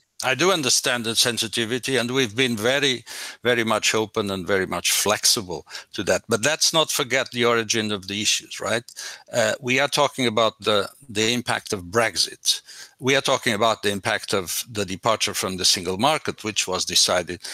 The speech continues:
on the British side, uh, as well. Uh, so decisions have consequences.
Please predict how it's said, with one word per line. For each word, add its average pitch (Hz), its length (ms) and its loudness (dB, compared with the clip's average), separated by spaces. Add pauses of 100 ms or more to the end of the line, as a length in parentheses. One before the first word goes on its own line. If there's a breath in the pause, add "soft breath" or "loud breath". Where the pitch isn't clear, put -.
(160 loud breath)
on 107 120 0
the 95 80 -2
British 101 420 0
side, 87 340 0 (400 soft breath)
uh, 92 140 -2 (100)
as 98 240 0
well. 120 440 0 (160)
Uh, 98 380 2
so 120 540 2
decisions 123 640 2 (400 loud breath)
have 110 340 -2 (140)
consequences. - 800 0